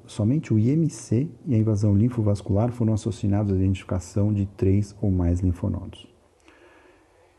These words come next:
Buscando preditores para se evitar o esvaziamento axilar, eles viram que quarenta e seis por cento das pacientes tinham atingido o P C R, sendo que destas, somente cerca de oito por cento não conseguiram ter um mapeamento adequado, que seria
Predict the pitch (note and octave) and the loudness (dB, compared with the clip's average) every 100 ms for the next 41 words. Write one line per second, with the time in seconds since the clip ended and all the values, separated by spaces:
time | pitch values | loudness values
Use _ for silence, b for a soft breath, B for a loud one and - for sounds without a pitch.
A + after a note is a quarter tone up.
0 | b _ _ - B2 F3 F#3+ E3 C#3 A2 | b _ _ -14 -4 0 2 2 2 2
1 | B2 B2+ A2 - G#2+ A#2+ G#2 G2 - A2+ | 2 4 2 0 -2 0 0 0 0 2
2 | G#2 G#2 F#2+ G2 G2 F#2+ F#2+ - F2 E2+ | 2 2 2 4 4 2 -2 -4 0 2
3 | E2+ A#2 - - _ - F#2 G2 A2 C#3+ | 2 0 -4 -18 _ -4 0 2 2 2
4 | B2+ A2+ G#2 B2+ F3 F3+ D3+ - - A#2 | 0 -2 0 0 0 0 -2 -4 -4 -2
5 | A2+ G#2 G2 G2 F#2+ - A#2+ A#2 A#2+ - | 0 -2 -2 -4 -6 -2 0 0 -2 -4
6 | A2+ A2+ A2 G2 G2+ G2 - - G2 E2 | -2 0 -2 0 2 0 -4 -10 -6 -6
7 | - - B B B B B B - A#2+ | -10 -20 B B B B B B -4 0
8 | B2 B2 G#2 F#2+ A2+ C3 - G2 - - | 0 0 0 2 2 2 0 -4 -4 -4
9 | - G#2 A#2+ A#2+ - A#2 A#2 G#2 G#2+ C3+ | 0 2 2 -2 -4 -4 -2 2 4 2
10 | F3 - A#2+ G#2+ - B2 B2+ - A2 G#2 | 0 -4 -6 -6 -2 0 0 -2 0 2
11 | B2+ B2+ A#2+ G#2+ G2 G#2+ A2 F#2+ - G#2+ | 2 -2 -2 -2 0 2 2 0 0 0
12 | G2+ G2 - G2 F#2+ F#2+ G2+ G2+ G2+ F#2+ | 2 0 -2 0 2 2 2 0 0 0
13 | F#2+ - F#2+ E2 F2 G#2 - F#2 F#2 | 0 -2 -4 -2 -6 -8 -4 -2 0